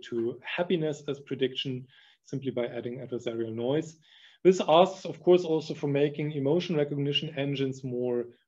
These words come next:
robust against such attacks in the future and be prepared for, yeah, um, not only human suppressed emotions, but A I suppressed emotions or A I attacked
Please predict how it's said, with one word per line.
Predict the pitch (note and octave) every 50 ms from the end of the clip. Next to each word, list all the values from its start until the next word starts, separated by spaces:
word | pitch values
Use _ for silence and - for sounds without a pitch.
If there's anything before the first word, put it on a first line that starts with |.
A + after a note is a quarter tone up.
| _ -
robust | A2+ A2 B2+ D3+ F#3+ G#3+ G#3 F3+ D#3 D3 - D#3
against | B2 C3+ C3 C3 C3 C3 -
such | C#3+ C3 B2 - - - - - - - -
attacks | B2+ - - C#3+ C3 C3 C3 - -
in | C3+ A#2+
the | A#2
future | A#2 - - D3+ D#3+ D#3+ D#3+ D#3+ D3+ D3
and | C3 B2 A#2+
be | B2+ A#2+
prepared | A#2+ - C3 A#2 - - B2 A#2 A#2 A#2 A#2 - _ _ _ - _ _ _ _ _ _
for, | - A2+ A2+ A#2+ A#2+
yeah, | A#2+ B2 B2+ A#2+ A2 G2+ - - _ _ - B2
um, | A2+ A2 G#2+ G#2+ G#2 G#2 G2 - _ _ _ _ -
not | B2+ C3 C3+ C#3
only | C#3+ C3+ C3 B2+ B2 A#2+ A#2 A#2 A#2 A#2 - - _ _ _ - _ _
human | - - - A3 A#3+ C4 A3
suppressed | - - C3 - - C3 C3 C3 - D3
emotions, | C3 C3 C3+ D3 D3 - E3+ D#3+ -
but | - C3+ B2+ B2+
A | C3+ C3+ C3+
I | C3+ C#3 D3+ F#3
suppressed | F#3 F#3+ D#3+ C3 - - C3+ C3+ C3+ - D3
emotions | C3 B2+ C3 C#3 C3+ C#3+ D3 C3+ C#3+
or | C3+ B2+ B2+ C3 C3 - - -
A | C3 B2+
I | C3+ C3 C#3 C3
attacked | C3+ C#3 C#3 C3 - - D#3+ E3+ F3 - - - -